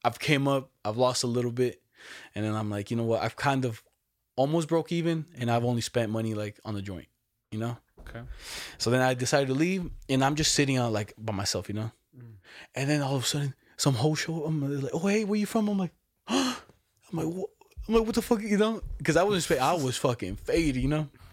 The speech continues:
Speaker 1: That was
Speaker 2: Drunk
Speaker 1: just
Speaker 2: too?
Speaker 1: Huh?
Speaker 2: You were drunk too?
Speaker 1: Uh, a little bit.
Speaker 2: Uh.
Speaker 1: That would be, so when I first got there
Speaker 2: Tipsy, maybe?
Speaker 1: Yeah, I was tipsy 'cause when I first got there, they got this tequila, the Schmerdorf.
Speaker 2: Mm-hmm.
Speaker 1: Schmerdorf Tamarindo one.
Speaker 2: Mm.
Speaker 1: That thing is so gas, bro.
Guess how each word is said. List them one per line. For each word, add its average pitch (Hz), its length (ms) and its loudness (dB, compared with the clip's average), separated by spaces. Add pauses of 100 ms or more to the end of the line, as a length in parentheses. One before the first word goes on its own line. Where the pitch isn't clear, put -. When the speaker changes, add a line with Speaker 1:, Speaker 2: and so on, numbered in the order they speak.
Speaker 1:
That 143 160 4
was 151 80 2
Speaker 2:
Drunk 147 140 4
Speaker 1:
just 135 80 -6
Speaker 2:
too? 262 200 -2 (180)
Speaker 1:
Huh? 202 200 2 (100)
Speaker 2:
You 131 80 -8
were 123 40 -4
drunk 156 260 -8
too? 240 180 -6 (720)
Speaker 1:
Uh, 117 360 2
a 113 60 -2
little 113 220 0
bit. 95 140 -12 (140)
Speaker 2:
Uh. 95 280 -18
Speaker 1:
That 120 240 4
would 120 80 -4
be, 131 260 0
so 135 140 4
when 127 160 2
I 120 40 0
first 147 240 2
got 165 180 2
there 185 200 0 (140)
Speaker 2:
Tipsy, 127 240 -4
maybe? 135 300 -8 (120)
Speaker 1:
Yeah, 101 260 0
I 95 60 0
was 135 160 4
tipsy 160 240 2
'cause 139 100 0
when 131 120 2
I 113 40 2
first 147 280 0
got 151 180 2
there, 160 160 -2
they 135 140 0
got 156 160 0
this 135 160 -2
tequila, 160 480 0 (320)
the 131 100 -2
Schmerdorf. 135 520 0 (360)
Speaker 2:
Mm-hmm. 113 160 -14 (300)
Speaker 1:
Schmerdorf 165 800 0 (120)
Tamarindo 110 460 -2
one. 98 180 -10 (180)
Speaker 2:
Mm. 98 200 -14 (260)
Speaker 1:
That 127 240 2
thing 110 160 0
is 101 140 -2
so 117 260 0
gas, 117 360 0
bro. 120 180 -6